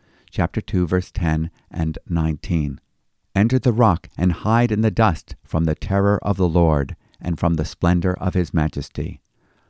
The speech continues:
The proud look of man will be abased, and the loftiness of man will be humbled,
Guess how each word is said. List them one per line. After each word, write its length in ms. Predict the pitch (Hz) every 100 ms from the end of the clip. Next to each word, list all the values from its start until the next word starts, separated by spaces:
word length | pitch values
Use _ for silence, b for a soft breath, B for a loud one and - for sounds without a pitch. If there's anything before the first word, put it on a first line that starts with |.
| -
The 80 | 78
proud 380 | - 90 90 85
look 200 | 95 98
of 160 | 85
man 320 | 82 78 78
will 140 | 76 78
be 140 | 95
abased, 560 | 87 - 104 76 - - -
and 120 | 85
the 100 | 76
loftiness 600 | 90 127 - 120 117 117
of 120 | 104
man 320 | 107 101 82
will 120 | 80
be 140 | 80 85
humbled, 500 | 92 98 76 71